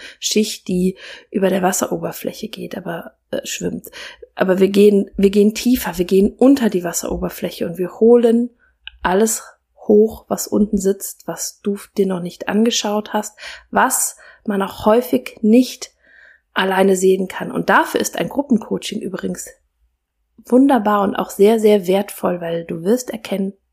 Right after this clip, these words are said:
ah, warum redet die über mein Thema? Ja, oder ah, jetzt verstehe ich, sie redet darüber und ich sehe diesen Anteil auch bei mir, ja.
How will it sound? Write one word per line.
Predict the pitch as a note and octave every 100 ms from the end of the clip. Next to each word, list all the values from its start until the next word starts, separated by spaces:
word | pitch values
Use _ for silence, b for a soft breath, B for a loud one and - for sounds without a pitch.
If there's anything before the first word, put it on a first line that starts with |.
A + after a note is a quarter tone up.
| _
ah, | F#3+ A#3+ A#3 E3+ - B B B B
warum | - F3 G3+ A3+
redet | G#3+ F3 E3+ -
die | F3 G3 B3
über | - E3+
mein | E3+ F3 F#3+
Thema? | - A3+ A3 E3 - B B _
Ja, | F#3+ G3
oder | F#3 F3 -
ah, | G3+ A#3+ G#3+ F#3+ B B B _
jetzt | - G#3 - -
verstehe | - F3+ - A#3 A3+
ich, | -
sie | F#3 F3+
redet | F3+ F#3+ G3+
darüber | F3 F#3 B3+ F#3+ E3+
und | -
ich | - - -
sehe | F#3 F3+
diesen | F#3 -
Anteil | - E3+ - E3 E3
auch | F#3+ C4+ -
bei | E3+
mir, | D#3 D#3 D#3 D#3
ja. | F3 A#3